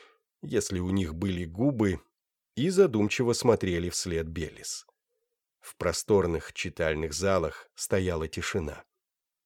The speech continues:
На оконных стёклах образовалась плёнка из пыли и засохших насекомых,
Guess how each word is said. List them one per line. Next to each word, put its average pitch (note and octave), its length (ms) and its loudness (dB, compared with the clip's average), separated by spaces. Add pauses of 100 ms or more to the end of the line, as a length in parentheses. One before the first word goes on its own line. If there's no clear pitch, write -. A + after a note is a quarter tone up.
(220)
На G2 200 2
оконных F#2 520 2
стёклах G#2+ 560 0
образовалась A#2+ 640 6
плёнка C3+ 520 4
из G2 180 -4
пыли B2+ 420 2 (360)
и A#2 100 0
засохших G#2+ 720 2
насекомых, G2 840 0